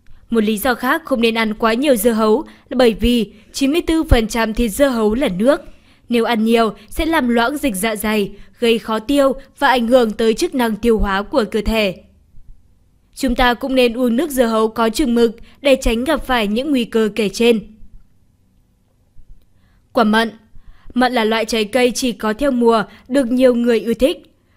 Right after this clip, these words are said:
Không chỉ hấp dẫn vị giác, mận còn chứa nhiều carotin. Chất này khi đi vào cơ thể sẽ chuyển hóa thành vitamin A, rất tốt cho mắt. Hạt mận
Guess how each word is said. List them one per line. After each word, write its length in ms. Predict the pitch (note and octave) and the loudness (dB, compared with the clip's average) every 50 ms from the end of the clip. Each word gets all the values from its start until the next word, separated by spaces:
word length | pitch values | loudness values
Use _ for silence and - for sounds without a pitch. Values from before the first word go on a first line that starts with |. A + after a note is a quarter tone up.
| - - - | -20 -20 -6
Không 220 | - - C4+ B3 | -2 0 0 0
chỉ 200 | G#3+ - B3+ A3+ | 0 0 -2 0
hấp 200 | G3+ A3+ C4+ C4+ | 0 -2 -2 -2
dẫn 220 | A#3+ B3+ A#3 C4+ B3+ | 0 -2 0 0 -2
vị 180 | C#4 C4+ A#3+ | -2 -4 -2
giác, 280 | G3 B3+ B3+ D4 F4+ - - - - - - | 0 2 2 2 2 0 -6 -18 -20 -14 -6
mận 200 | - C4+ D4 B3+ | -2 -2 -2 0
còn 180 | - C4+ B3+ A#3+ | 0 0 0 0
chứa 220 | G#3 - B3+ A#3+ | 0 0 2 2
nhiều 320 | A3+ A3 C#4 D#4 D4 B3+ A3 | 2 2 2 2 2 0 0
carotin. 640 | - - A#3 A3 G#3+ A#3 A3+ A3+ A#3+ B3+ B3+ A#3+ G#3 - - - - _ _ _ _ - | -2 -4 -4 -2 0 0 0 0 0 0 0 0 -2 -4 -10 -20 -20 _ _ _ _ -4
Chất 220 | - C#4+ C#4+ A#3 | 0 0 0 0
này 240 | B3 A#3 A3+ A3 G#3+ | 0 0 2 0 0
khi 160 | G#3 - B3 | 0 -2 -2
đi 180 | G#3+ A#3+ A#3+ A#3+ | 0 0 0 0
vào 160 | G3+ A3+ A3 | 0 -2 -2
cơ 160 | A3 A#3+ A#3+ | 0 0 0
thể 340 | A3 A#3+ A#3+ A3+ A3 G3+ F3 - - - | 0 0 0 0 0 -2 -4 -6 -12 -12
sẽ 160 | - - D4 | -6 -6 -4
chuyển 260 | D4 - E4 C#4+ A3+ G#3+ | -2 0 0 0 0 0
hóa 240 | A3 A3 G#3+ G#3+ | 0 -2 -2 -2
thành 260 | A3 D4+ D4+ B3+ A3 G3+ | -2 -2 -2 -2 -2 -2
vitamin 460 | A#3 A#3 - A#3 A3+ A#3 A#3+ A#3 A#3 | -4 -4 -2 -2 0 0 0 0 0
A, 260 | A#3+ A#3+ A#3+ A3+ - - - - - | 0 0 0 0 -2 -6 -12 -14 -4
rất 280 | - C4+ C#4 C#4+ - | 0 0 0 0 2
tốt 180 | C#4 C#4 E4 - | 2 2 2 0
cho 120 | - B3+ G3+ | -2 -6 -4
mắt. 240 | F#3+ G#3+ A#3 - - - - _ - - - - - - _ _ _ _ _ | -2 0 0 0 -2 -4 -20 _ -20 -20 -20 -20 -20 -20 _ _ _ _ _
Hạt 240 | - B3+ A#3+ G#3 G#3+ | -4 -4 -4 -2 0
mận 280 | A#3 A#3+ B3 A3 G3+ | 0 0 0 0 -4